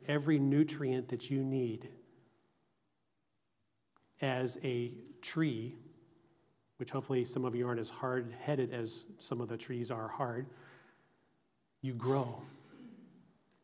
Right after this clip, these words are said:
You grow in that grace. And you'll notice it says there it also that they bear fruit in old age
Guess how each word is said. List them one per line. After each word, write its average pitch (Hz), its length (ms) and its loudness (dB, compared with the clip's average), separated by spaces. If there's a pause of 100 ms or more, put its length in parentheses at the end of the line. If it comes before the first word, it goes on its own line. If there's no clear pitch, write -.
(120)
You 131 120 -2
grow 135 280 8
in 135 80 8
that 127 180 2
grace. 123 540 2 (1200)
And 147 120 8
you'll 147 80 12
notice 175 340 12
it 151 120 10
says 151 240 10
there 156 200 12
it 170 260 8
also 151 440 10
that 147 160 4
they 139 120 10
bear 151 280 10
fruit 185 420 6
in 139 140 4
old 151 280 4
age 147 520 2